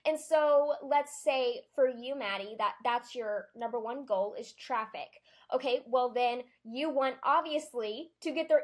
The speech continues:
email addresses so that you can send them your new blog post to get traffic, right? And that's just organic traffic, like, for free. You have to pay for your email list, but then that's it. Like, it's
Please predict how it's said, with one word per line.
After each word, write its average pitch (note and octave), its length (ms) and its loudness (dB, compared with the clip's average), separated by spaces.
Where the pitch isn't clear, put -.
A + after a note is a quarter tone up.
email F#4 200 0
addresses B3 540 0
so C4+ 100 4
that B3 180 2
you D4 100 -6
can D4 220 -6
send D#4 480 -4
them B3 320 -4
your B3 160 0
new G#3+ 160 -8
blog D4+ 360 0
post A3 400 -6
to C#4 120 -8
get G3+ 340 0
traffic, G4+ 520 -2
right? F#4 300 4
And D4+ 120 2
that's C#4+ 200 2
just F4 200 -8
organic C#4 540 0
traffic, C4 360 0
like, A#3 200 -2
for A3+ 180 -6
free. A#3 360 -6
You D4 140 4
have D#4 160 6
to D4 80 0
pay D4 300 2
for C#4 100 0
your B3+ 280 2
email C4+ 360 0
list, A3+ 300 -2
but C#4 160 -2
then D4 100 -8
that's E4 240 -4
it. F4+ 220 0
Like, D4+ 180 -4
it's D#4+ 180 -8